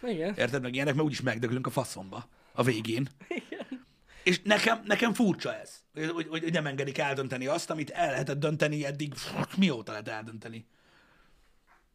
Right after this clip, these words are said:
Speaker 1: Hát ja,
Speaker 2: amit csinálsz. És
Speaker 1: régóta.
Speaker 2: neked nem lehet most már. Apádnak lehetett, neked most már nem lehet.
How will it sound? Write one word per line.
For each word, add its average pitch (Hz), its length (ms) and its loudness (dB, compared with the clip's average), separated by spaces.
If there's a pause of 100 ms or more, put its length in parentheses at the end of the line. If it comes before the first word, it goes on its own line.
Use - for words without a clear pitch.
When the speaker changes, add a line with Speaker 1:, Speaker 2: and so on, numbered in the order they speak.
(120)
Speaker 1:
Hát 320 240 -2
ja, 131 240 0
Speaker 2:
amit 139 220 -2
csinálsz. - 280 0
És 220 80 0
Speaker 1:
régóta. - 120 2
Speaker 2:
neked 214 180 2
nem 147 160 0
lehet 107 240 -10
most - 180 -10
már. 110 140 -10
Apádnak 147 460 0
lehetett, 330 240 2
neked 175 200 -4
most 131 120 -4
már 123 80 -4
nem 104 100 -12
lehet. 101 240 -16